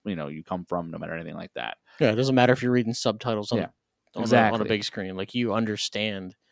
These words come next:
Speaker 2: the dynamics
Speaker 1: Yeah.
Speaker 2: here.
Speaker 1: So I think we get the simplicity in the story in that sense and the focus on it because I think,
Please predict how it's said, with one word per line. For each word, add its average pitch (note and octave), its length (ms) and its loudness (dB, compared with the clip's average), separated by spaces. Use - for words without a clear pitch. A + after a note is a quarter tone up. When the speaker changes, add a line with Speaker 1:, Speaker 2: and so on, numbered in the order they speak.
Speaker 2:
the A2+ 100 0
dynamics A2 720 0
Speaker 1:
Yeah. F#2 120 -2
Speaker 2:
here. - 180 -8
Speaker 1:
So D3+ 100 6
I C3+ 100 12
think F#3 220 6
we F3+ 140 4
get F3+ 100 4
the D#3+ 60 0
simplicity C3 580 0
in G#2+ 80 0
the F#2+ 60 -2
story E3+ 500 4
in F#2+ 80 0
that F2+ 180 0
sense G2 240 -2
and F2 80 -6
the E2+ 120 -6
focus - 320 6
on G2 140 4
it - 60 -4
because G2+ 480 0
I A2 100 4
think, F3 300 -2